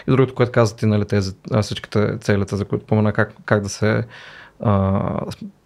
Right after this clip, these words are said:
смени това, което се изисква. М,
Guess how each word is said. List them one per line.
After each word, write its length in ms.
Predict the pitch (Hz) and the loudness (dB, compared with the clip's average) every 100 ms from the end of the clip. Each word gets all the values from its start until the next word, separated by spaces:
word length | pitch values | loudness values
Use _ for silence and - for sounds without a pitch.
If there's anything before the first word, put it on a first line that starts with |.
| - | -12
смени 380 | - 113 107 104 | -2 2 4 2
това, 200 | - 107 | 2 0
което 240 | - 101 | 0 -2
се 140 | - 107 | -4 -2
изисква. 460 | 98 98 - 151 208 - - - - - - - | 0 -2 0 -2 -2 -12 -20 -20 -18 -20 -18 -4
М, 180 | - | -2